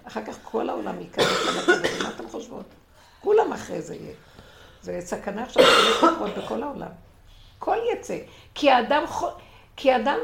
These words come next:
גנב את המלכות של השם, והוא חושב שיכול להנהיג ולשלוט.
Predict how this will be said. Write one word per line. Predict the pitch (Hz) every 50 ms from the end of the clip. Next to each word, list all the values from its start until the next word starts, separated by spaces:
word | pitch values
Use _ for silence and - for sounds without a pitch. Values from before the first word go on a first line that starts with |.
| - - - - - 208
גנב | 202 247 247 262 - - 427 - - - - - - - - -
את | 233 -
המלכות | 262 233 247 233 - 269 - -
של | 294 254 262
השם, | 262 - - 220 202 196
והוא | 220 220
חושב | 233 226 254 254
שיכול | 254 269 262 262 277 277
להנהיג | 269 262 359 339 254 233 247 262 269 226 226
ולשלוט. | 269 262 269 - - 427 - - - - -